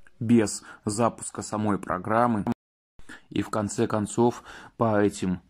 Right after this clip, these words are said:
видеоинструкциям сама программа не запускается. Мы выяснили проблему, почему не запускается виды в конце установки по видеоинструкциям.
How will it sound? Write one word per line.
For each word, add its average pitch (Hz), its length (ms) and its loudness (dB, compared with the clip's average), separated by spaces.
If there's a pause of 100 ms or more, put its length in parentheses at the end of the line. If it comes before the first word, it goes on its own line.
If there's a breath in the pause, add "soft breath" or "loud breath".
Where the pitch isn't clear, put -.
видеоинструкциям 95 1400 0
сама 107 340 0
программа 101 460 0
не 101 140 2
запускается. 95 760 -4 (800 loud breath)
Мы 143 220 2
выяснили 123 520 8
проблему, 107 720 2
почему 113 500 2
не 156 120 4
запускается 104 880 -2
виды 107 420 2
в - 80 -12
конце 101 380 -2
установки 92 840 -2 (300 loud breath)
по 98 120 2
видеоинструкциям. 95 1200 -2